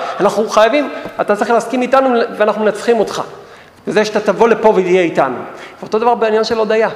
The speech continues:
הודאה זו להודות על האמת. שאתה מודה, הקדוש ברוך הוא מודה שהאמת אצלך. משלים לנו תחילת התורה, שרבנו אומר שהתכלית זה של להודות ולהלל את השם ולהכיר ולדעת כדי להיות קרוב אליו יתברך. אז אפשר להסתכל על זה בלכתחילה,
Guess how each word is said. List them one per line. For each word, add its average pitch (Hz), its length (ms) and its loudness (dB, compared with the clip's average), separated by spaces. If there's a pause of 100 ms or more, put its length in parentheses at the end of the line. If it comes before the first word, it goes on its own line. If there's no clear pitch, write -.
(120)
הודאה 170 400 2
זו 180 140 0
להודות 180 380 2
על 214 100 4
האמת. 233 320 0
שאתה 170 280 0
מודה, 190 600 2 (400)
הקדוש 214 300 0
ברוך 254 280 4
הוא 285 100 4
מודה 277 260 4 (680)
שהאמת 277 420 4
אצלך. 220 360 0 (1500)
משלים 175 260 -2
לנו 226 140 2
תחילת 226 320 0
התורה, 151 260 0
שרבנו 175 300 0
אומר 214 220 2
שהתכלית 185 560 -4
זה 165 460 0 (400)
של 165 380 0
להודות 160 680 0
ולהלל 160 340 4
את 175 120 -2
השם 220 240 0
ולהכיר 202 520 0
ולדעת 190 440 4
כדי 196 140 2
להיות 226 180 4
קרוב 214 280 6
אליו 156 180 2
יתברך. 131 460 -4 (640)
אז 139 160 -2
אפשר 220 200 2
להסתכל 180 340 0
על 151 80 4
זה 151 80 -2
בלכתחילה, 151 920 2